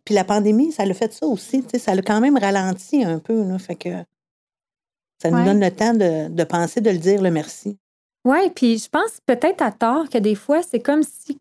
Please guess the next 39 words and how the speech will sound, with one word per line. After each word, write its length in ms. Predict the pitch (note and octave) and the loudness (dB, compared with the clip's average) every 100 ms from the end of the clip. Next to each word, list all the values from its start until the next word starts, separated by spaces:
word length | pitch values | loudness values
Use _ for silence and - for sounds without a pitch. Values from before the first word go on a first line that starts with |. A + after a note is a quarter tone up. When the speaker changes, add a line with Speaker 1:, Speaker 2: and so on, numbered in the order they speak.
| - | -2
Speaker 2:
quand 300 | C#4+ C#4+ C#4 | 0 2 2
on 20 | |
donne, 400 | G#3 A3 A3 A3+ - | 2 2 0 -2 -4
on 140 | G#3 | -4
dit 100 | G3+ - | -2 0
un 120 | C4 | 2
merci, 320 | B3 G#3+ - D4+ C#4+ | 2 0 -4 -8 -6
c'est 100 | B3+ | -2
comme 220 | B3 A3+ | 2 2
on, 100 | - | 0
on 140 | G3+ | -2
cède 400 | G3+ - C4+ C4+ | -4 -2 -2 0
quelque 240 | A3+ A3 - | -2 -4 -4
chose. 500 | A#3+ B3+ C4 A3+ - - | -2 0 0 -4 -10 -6
Euh, 160 | D#3 - - - - _ _ | -4 -4 -8 -20 -20 _ _
on 100 | A#3+ | 2
est 100 | A#3+ | 2
souvent 280 | A#3+ B3+ D4 | 2 0 2
dans 160 | E4+ C4 | 2 2
des 140 | A3+ | 2
lieux 160 | G#3 A#3+ | 2 0
de 60 | |
pouvoir, 580 | - A3+ G#3 A3+ C#4+ E4 | -4 -6 0 2 2 -2
puis 100 | - | -2
quand 160 | C4+ C#4+ | -2 -2
tu 180 | - | -4
dis 140 | G#3+ A#3 | -2 2
merci, 480 | A3+ A3 - D4+ D4 | 2 0 -4 -2 -2
puis « 160 | - - | -2 -4
Aïe, 280 | B3 A3+ | -2 2
aïe, 80 | C4+ | 0
je 100 | B3+ | 0
capote, 460 | - G#3 - C#4+ C#4 | -4 -6 0 -2 0
merci 280 | A3+ G3+ - | -2 -2 -4
tellement 360 | C#4 B3+ B3+ C#4+ | 0 4 4 4
de 40 | |
m'avoir 260 | B3+ A3+ A#3 | 2 2 0
aidé », 320 | A#3 G#3 C#4+ | 0 2 2
mais 160 | B3+ | 2